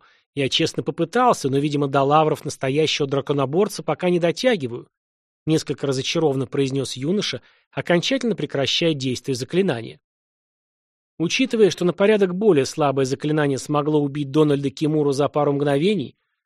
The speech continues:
то защищённости гигантского ящера оставалось только позавидовать. «А сейчас лучше бежать», уверенно кивнул сам себе Мори, торопливо оглядевшись по сторонам в поисках лучшего варианта отхода.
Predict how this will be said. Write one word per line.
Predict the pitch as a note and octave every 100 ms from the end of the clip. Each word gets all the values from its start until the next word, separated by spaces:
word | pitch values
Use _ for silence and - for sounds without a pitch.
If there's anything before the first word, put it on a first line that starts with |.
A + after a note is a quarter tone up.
| _
то | F3
защищённости | G3+ F#3+ G3 - B3+ A#3 -
гигантского | F#3+ F#3+ G#3+ G3+ - F#3+
ящера | F#3+ A#3+ C4 - D3+
оставалось | - G3+ A#3+ G#3+
только | - G#3 G#3
позавидовать. | G#3 G#3 A3+ A#3+ C3 - - _ _ _ _ _
«А | D3
сейчас | - C#3+ - B3 B3 E3+
лучше | B3 - A3
бежать», | A3+ B3 A#3 - - _ _
уверенно | D#3+ E3+ D#3 D3
кивнул | D#3 D3 D3
сам | - D3+ C3+
себе | D3 C#3+
Мори, | F#3+ G#3 A#2+ A2+ _ _
торопливо | F#3 A#3 C4+ C#4+ A#3+
оглядевшись | G3+ G#3+ G#3+ - F#3
по | -
сторонам | - - C#3 E3 A#3
в | -
поисках | C#3 D3+ - -
лучшего | C#3 C#3 - C#3+
варианта | C#3 C#3+ A#2+ F3
отхода. | G#3 - B2+ A#2+